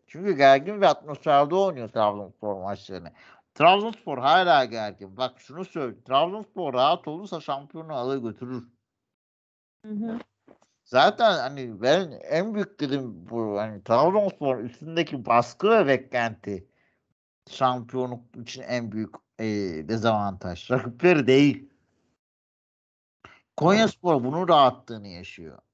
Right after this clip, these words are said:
Speaker 1: "Aa, mücadele ettik, olmadı." diyecek en kötü. Ama Trabzonspor buradan bir daha kaybederse,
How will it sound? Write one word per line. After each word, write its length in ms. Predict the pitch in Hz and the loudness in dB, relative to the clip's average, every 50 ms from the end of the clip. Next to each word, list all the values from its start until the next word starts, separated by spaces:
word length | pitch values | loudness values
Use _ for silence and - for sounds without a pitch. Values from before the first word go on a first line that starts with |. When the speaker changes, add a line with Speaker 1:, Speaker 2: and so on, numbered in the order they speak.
| _ _ _ _ _ _ _ _ _ _ _ _ _ _ _ _ _ _ _ - | _ _ _ _ _ _ _ _ _ _ _ _ _ _ _ _ _ _ _ -20
Speaker 1:
"Aa, 320 | 107 104 - 113 - - - | -20 -20 -18 -18 -20 -18 -18
mücadele 480 | 143 214 220 247 262 247 240 208 190 156 | -14 -8 -2 4 4 6 6 6 6 4
ettik, 260 | 139 135 - - - | 4 2 -4 -6 0
olmadı." 460 | 220 233 247 254 262 262 233 220 190 | 4 4 6 6 4 2 2 0 0
diyecek 340 | 160 151 131 117 135 123 101 | 0 -2 -2 0 -2 -2 -2
en 220 | 135 139 131 117 - | -4 -6 -6 -8 -8
kötü. 360 | 113 98 - - 87 78 _ _ _ _ _ - - - | -10 -10 -10 -12 -16 -18 _ _ _ _ _ -20 -6 0
Ama 260 | 147 170 214 233 226 | 2 4 4 4 2
Trabzonspor 880 | 233 214 214 226 233 240 254 247 226 233 _ - 226 208 160 120 120 | 4 4 4 4 4 2 -4 -8 -8 -10 _ -2 0 0 0 -2 -4
buradan 540 | 131 151 175 185 262 254 233 180 127 113 117 | -4 -4 -2 2 4 4 4 4 2 -6 -14
bir 120 | - 185 - | -8 0 4
daha 340 | - 311 247 220 196 170 | 4 6 6 4 0 -2
kaybederse, 960 | - 160 151 156 156 151 165 175 214 247 247 233 - 165 170 196 202 _ _ | 0 2 2 2 2 -2 -6 -6 -6 -6 -6 -8 -6 -6 -6 -6 -6 _ _